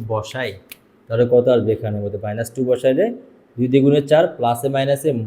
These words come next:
মাইনাস দুই দ্বিগুণে চার, আর এখানে তো এক্স আছেই, তাহলে মাইনাস ফোর এক্স চলে আসবে। But আবার এই মাইনাস টু দ্বারা যখন এটাকে গুণ করবো কত চলে আসবে? মাইনাস টু। এখন দেখো তো, এখানে দ্বিতীয় লাইনে মাইনাস টু আর প্রথম লাইনেও মাইনাস টু, তাহলে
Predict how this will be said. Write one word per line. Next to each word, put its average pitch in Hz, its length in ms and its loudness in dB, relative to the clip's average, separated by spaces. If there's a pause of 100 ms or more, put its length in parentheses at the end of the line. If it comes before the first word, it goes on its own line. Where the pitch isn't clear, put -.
মাইনাস 131 440 0 (260)
দুই 127 180 0
দ্বিগুণে 135 300 2 (160)
চার, 139 200 2 (140)
আর 120 120 -4
এখানে 131 240 -10
তো 139 40 -6 (100)
এক্স - 140 -12 (100)
আছেই, 139 200 -10 (100)
তাহলে 123 260 -8
মাইনাস 120 260 -12
ফোর 123 160 -8
এক্স 120 160 -8
চলে 131 220 -4
আসবে। 123 200 -14 (680)
But 143 140 0 (200)
আবার 165 280 6 (160)
এই 151 60 6 (100)
মাইনাস 127 340 0
টু 135 140 -6
দ্বারা 131 220 2
যখন 135 140 -4 (100)
এটাকে 131 280 4
গুণ 143 120 0 (100)
করবো 151 200 -4 (100)
কত 151 120 -12 (120)
চলে 156 220 -6
আসবে? 160 180 -8 (220)
মাইনাস 110 360 -10 (140)
টু। 107 100 -16 (500)
এখন 175 140 0 (100)
দেখো 156 200 2
তো, 165 40 0 (100)
এখানে 143 300 -6
দ্বিতীয় 131 280 -6
লাইনে 151 240 -6
মাইনাস 127 260 -8 (100)
টু 185 80 0 (440)
আর 110 60 -14 (100)
প্রথম 123 320 -8
লাইনেও 139 280 0
মাইনাস 131 300 -6
টু, 139 80 -14 (160)
তাহলে 120 200 -10